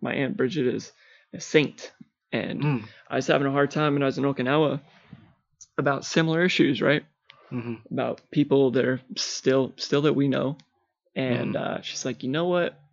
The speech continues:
Speaker 1: She told me, she's like, "You know what? Sometimes you just gotta be selfish. You gotta put yourself first. You gotta look out for yourself first." Um, and that's okay. And she's out there in Cambodia,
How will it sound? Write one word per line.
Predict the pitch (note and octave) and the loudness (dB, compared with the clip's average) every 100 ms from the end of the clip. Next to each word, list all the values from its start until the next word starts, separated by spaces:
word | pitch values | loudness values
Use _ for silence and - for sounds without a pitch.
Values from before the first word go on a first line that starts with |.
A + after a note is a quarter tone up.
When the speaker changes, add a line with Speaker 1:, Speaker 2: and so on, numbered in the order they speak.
| _ _ | _ _
Speaker 1:
She | - - | -14 -6
told | C3 | -2
me, | C3 | -2
she's | B2 - - | -4 -6 -8
like, | B2 A2+ C3+ | -8 -6 -4
"You | |
know | C#3+ | -2
what? | D3+ | -2
Sometimes | - E3 - F3 E3 D3 - _ _ _ | -4 -4 -2 -2 -4 -6 -14 _ _ _
you | - | -12
just | - D3+ E3 - - | -2 4 4 2 -4
gotta | C3 C3+ | -2 0
be | A#2 A#2+ C3 | 0 0 0
selfish. | C3 - G#2+ F#2+ - - - - - | -2 -8 -6 -6 -8 -8 -8 -10 -10
You | - | -8
gotta | - C3+ B2+ | -2 0 -2
put | - D3+ | 0 0
yourself | D3 C#3+ - C#3+ | 2 0 0 -2
first. | - B2+ A#2+ - - - _ | -2 -4 -4 -10 -18 -20 _
You | C#3+ | -4
gotta | C#3+ | 0
look | C#3 C3+ | 0 2
out | C3 C3 | 0 -2
for | - | 0
yourself | B2 - B2 | -2 0 -4
first." | A2+ A2 A2+ - - - _ _ - _ - | -2 -4 -4 -6 -12 -18 _ _ -20 _ -8
Um, | - - - - G#2 A#2+ _ _ _ _ _ - | -6 -4 -6 -8 -10 -12 _ _ _ _ _ -4
and | - | 0
that's | D#3 E3 | 2 2
okay. | E3+ F3+ - - _ | 2 4 4 0 _
And | C#3 C3+ | -2 2
she's | F#3+ G3+ | 4 4
out | G3 F#3+ | 2 4
there | F#3 | 2
in | E3+ | 2
Cambodia, | F3+ D#3 D#3+ - C#3 C3+ | 0 2 4 6 4 4